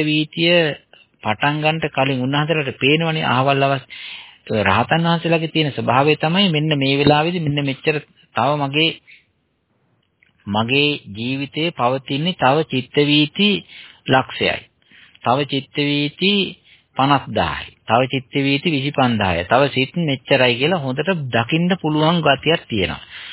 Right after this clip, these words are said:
උන්වහන්සේලා ඒ ටික දැනගත්තන් පස්සේ මගේ, මගේ, අ, මේ ජීවිතයේ ඉන්ද්‍රිය පවතින්නේ, අ, මෙච්චරක් සිත් තියෙන කාලෙ, මෙන්න මෙච්චරක් කාල විතරයි කියලා හොඳටම දකිනවා.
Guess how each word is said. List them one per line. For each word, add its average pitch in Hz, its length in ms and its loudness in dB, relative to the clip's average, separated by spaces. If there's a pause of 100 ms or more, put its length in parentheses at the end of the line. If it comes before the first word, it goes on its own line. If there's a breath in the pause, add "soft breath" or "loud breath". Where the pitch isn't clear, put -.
(160 loud breath)
උන්වහන්සේලා 160 880 2
ඒ 127 180 2
ටික 156 240 -4
දැනගත්තන් 135 640 -2
පස්සේ 131 260 -4
මගේ, 147 400 2 (460 loud breath)
මගේ, 139 460 2 (520)
අ, 110 100 -2 (560)
මේ 95 280 0
ජීවිතයේ 139 880 2
ඉන්ද්‍රිය 139 500 2 (680 loud breath)
පවතින්නේ, 147 920 0 (320)
අ, 120 120 0 (1040)
මෙච්චරක් 123 580 0 (440)
සිත් 147 240 -6
තියෙන 135 300 0
කාලෙ, 92 320 -2
මෙන්න 135 240 0
මෙච්චරක් 123 500 0
කාල 104 220 -2
විතරයි 123 400 0
කියලා 180 280 -2
හොඳටම 165 380 -2
දකිනවා. 127 500 0